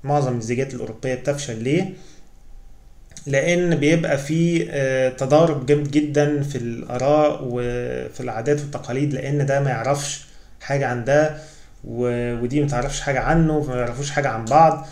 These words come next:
آه، شافوا بعض وأعجبوا بعض، آه، إعجاب مبدئي، وآه، ممكن يبقى في حب واستظراف، آه، في الكلام وكل حاجة، الكلام ده كله جميل. بس الجواز ده حياة، حياة كاملة. ف-،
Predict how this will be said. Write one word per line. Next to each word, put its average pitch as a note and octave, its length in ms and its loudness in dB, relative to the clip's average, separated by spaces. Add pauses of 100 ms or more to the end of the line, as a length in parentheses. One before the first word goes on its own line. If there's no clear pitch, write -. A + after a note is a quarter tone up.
(140)
آه، E3 120 6
شافوا E3 260 0
بعض D#3 240 6
وأعجبوا C3+ 480 2
بعض، C#3+ 340 2
آه، B2+ 400 0
إعجاب C3 280 -2
مبدئي، D#3 560 2
وآه، D3 320 4
ممكن C#3+ 300 0
يبقى A#2+ 300 -4
في - 180 -6
حب - 380 2
واستظراف، D3 1080 2
آه، C3 180 0
في B2+ 100 -6
الكلام C#3 480 -2
وكل D3 260 0
حاجة، D3 200 -2
الكلام C#3 280 -4
ده C#3 80 0
كله C#3+ 240 0
جميل. B2+ 400 -2 (400)
بس C#3 200 -2
الجواز C3 600 4
ده D3 280 6
حياة، C3+ 520 0
حياة A#2+ 280 -4
كاملة. B2 340 -4 (840)
ف-، - 120 -6